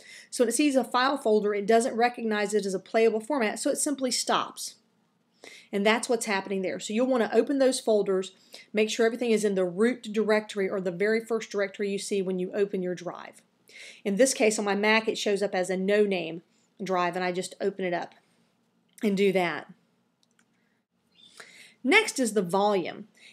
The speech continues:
And so this one kind of throws people for a loop, but sometimes the volume's turned down so low they just can't hear it. So we just recommend make sure it's the player's on and then press and hold the volume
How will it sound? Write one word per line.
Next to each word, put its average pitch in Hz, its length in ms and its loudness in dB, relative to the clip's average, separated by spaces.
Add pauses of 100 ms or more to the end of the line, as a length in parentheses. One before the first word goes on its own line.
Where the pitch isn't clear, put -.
And 226 100 2
so 233 140 8
this 269 200 4
one 311 160 0
kind 233 240 2
of 214 160 0
throws 240 300 4
people 233 260 -4
for 220 180 0
a 220 60 2
loop, 339 220 0
but 285 140 -2
sometimes 339 380 0
the 262 60 -2
volume's 240 380 4
turned 247 220 -4
down 214 180 0
so 277 220 6
low 233 200 4
they 202 140 4
just 220 260 -2
can't 196 260 -4
hear 285 300 -4
it. - 140 -8 (540)
So - 120 0
we 285 120 4
just 339 180 2
recommend 254 520 0 (760)
make 226 160 2
sure 302 140 0
it's 294 140 -6
the 262 100 4
player's 262 360 2
on 190 280 -2
and 214 100 2
then 208 100 -2
press 214 280 0
and 247 100 -4
hold 208 400 2
the 208 60 0
volume 196 560 2